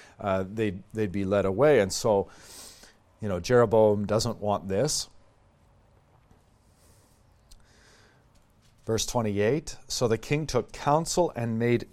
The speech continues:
two calves of gold. And he said to the people, "You have gone up to Jerusalem long enough. Behold your gods, O Israel, who brought you up out of the land of Egypt." Oh,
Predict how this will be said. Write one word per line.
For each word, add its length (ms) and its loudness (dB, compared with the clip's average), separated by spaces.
two 500 2
calves 720 4
of 160 -2
gold. 460 -2
And 100 -8
he 60 -6
said 300 4
to 60 0
the 120 -4
people, 560 -4
"You 240 0
have 280 4
gone 280 4
up 160 2
to 100 -6
Jerusalem 800 -2
long 340 2
enough. 440 -2
Behold 680 2
your 260 2
gods, 600 6
O 180 -2
Israel, 560 -6
who 120 -8
brought 380 2
you 80 2
up 140 4
out 80 6
of 80 4
the 80 2
land 260 0
of 80 -8
Egypt." 520 -10
Oh, 480 4